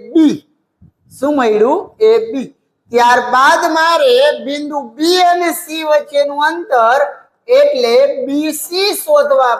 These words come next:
પડે અને બી સી એટલે આ બંનેની બાદબાકી છ માઇનસ ત્રણ વત્તા આ બંનેની બાદબાકી ત્રણ અને સાત ની, થ્રી માઇનસ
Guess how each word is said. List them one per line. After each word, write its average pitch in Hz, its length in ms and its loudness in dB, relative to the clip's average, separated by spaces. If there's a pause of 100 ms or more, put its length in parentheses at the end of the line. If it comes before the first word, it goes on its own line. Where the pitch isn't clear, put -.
પડે 220 280 2 (520)
અને 247 160 -2 (160)
બી 277 320 -4
સી 359 260 -6 (140)
એટલે 254 340 0 (680)
આ 285 160 4
બંનેની 302 540 0
બાદબાકી 240 680 0 (160)
છ - 40 -20 (400)
માઇનસ 247 460 -2 (160)
ત્રણ 233 260 -2 (3250)
વત્તા 240 580 2 (520)
આ 277 160 4
બંનેની 294 520 -2
બાદબાકી 208 600 0 (100)
ત્રણ 240 300 -2
અને 226 140 -8 (120)
સાત 190 280 -2 (120)
ની, 131 120 -20 (760)
થ્રી 226 280 2 (120)
માઇનસ 208 460 -4